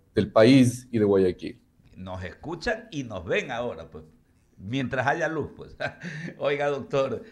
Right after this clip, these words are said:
Speaker 2: justamente ayer, ¿no? Estamos siempre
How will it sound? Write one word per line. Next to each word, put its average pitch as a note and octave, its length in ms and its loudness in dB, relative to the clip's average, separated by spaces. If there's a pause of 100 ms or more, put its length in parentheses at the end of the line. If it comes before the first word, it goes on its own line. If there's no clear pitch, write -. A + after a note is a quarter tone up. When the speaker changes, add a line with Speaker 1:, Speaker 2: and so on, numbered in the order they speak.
Speaker 2:
justamente D3+ 720 -6
ayer, C#3 380 0
¿no? A2+ 380 -4
Estamos A#2+ 580 -6
siempre A#2+ 760 -8